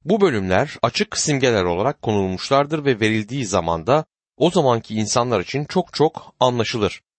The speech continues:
olduklarından eminim. Bunlar Yeşaya'nın zamanında yaşayan insanlar için çok bildik simgelerdi. Bu bölümdeki işaretler günümüzde bizler için fazla açık görülmeyebilir ve bunun sonucu olarak kutsal kitap yorumcuları arasında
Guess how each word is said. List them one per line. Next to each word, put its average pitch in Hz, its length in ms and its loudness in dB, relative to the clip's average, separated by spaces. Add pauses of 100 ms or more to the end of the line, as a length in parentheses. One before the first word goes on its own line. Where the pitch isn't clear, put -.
olduklarından 107 680 0
eminim. 87 420 -4 (800)
Bunlar 185 300 4
Yeşaya'nın 175 460 2
zamanında 98 520 2
yaşayan 120 420 0
insanlar 123 480 0
için 180 220 -2
çok 175 300 -4
bildik 110 300 -4
simgelerdi. 92 680 -2 (720)
Bu 196 160 2
bölümdeki 110 480 0
işaretler 101 840 0
günümüzde 117 520 -2
bizler 131 260 0
için 151 260 -4
fazla 123 520 0
açık - 540 -8
görülmeyebilir 117 800 0 (320)
ve 104 100 2
bunun 170 200 4
sonucu 107 400 0
olarak 85 260 0
kutsal 160 300 0
kitap 107 300 -2
yorumcuları 92 460 0
arasında 90 540 0